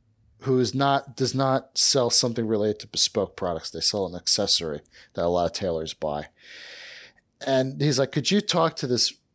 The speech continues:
tailor?" And, uh, "Sure, I know who that is. You know, but why do they wanna talk to me?" And they, and they told me that they were finding that when they came to the United States, they had a lot of limitations. I said, "Well,"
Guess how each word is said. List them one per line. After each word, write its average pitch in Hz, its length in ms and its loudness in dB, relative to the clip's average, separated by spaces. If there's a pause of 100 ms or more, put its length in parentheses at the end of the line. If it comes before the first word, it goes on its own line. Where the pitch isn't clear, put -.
tailor?" 127 680 4
And, 95 320 -6 (140)
uh, 131 220 -10
"Sure, 139 360 0
I 110 120 0
know 120 100 0
who 92 140 -8
that 76 220 -6
is. 78 240 -4
You 87 80 -10
know, 82 80 -14 (380)
but 95 80 -12
why 95 200 0
do 131 60 0
they 135 140 -2
wanna 123 200 -4
talk 120 300 -4
to 120 100 -6
me?" 131 240 -6
And 92 120 -12
they, 104 80 -14 (600)
and 127 140 0
they 165 100 4
told 131 320 2
me 113 120 0
that 98 140 -4
they 113 100 2
were 120 120 2
finding 107 460 -2
that 87 160 -4
when 95 140 -8
they 120 100 2
came 123 280 -2
to 117 140 -4
the 104 80 0
United 98 320 -4
States, - 380 -4
they 95 80 -8
had 90 80 -4
a 87 60 0
lot 117 240 2
of 120 60 2
limitations. 98 840 -6
I - 60 -12
said, 120 240 -2
"Well," 151 360 0